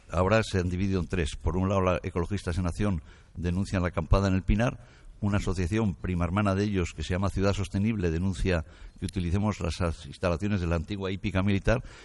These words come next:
y finalmente la Federación de Vecinos Antonio Machado, que es un tercero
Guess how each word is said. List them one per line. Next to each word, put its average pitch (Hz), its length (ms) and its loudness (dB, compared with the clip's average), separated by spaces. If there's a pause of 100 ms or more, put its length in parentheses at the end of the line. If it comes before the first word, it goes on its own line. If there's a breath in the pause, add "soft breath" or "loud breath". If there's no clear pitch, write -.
(100 loud breath)
y - 100 -6
finalmente 98 560 4
la 98 80 2
Federación 87 440 2
de 104 80 4
Vecinos 92 340 2
Antonio 95 320 2
Machado, 107 400 0
que - 80 -10
es - 60 -10
un 85 100 -4
tercero 87 480 -4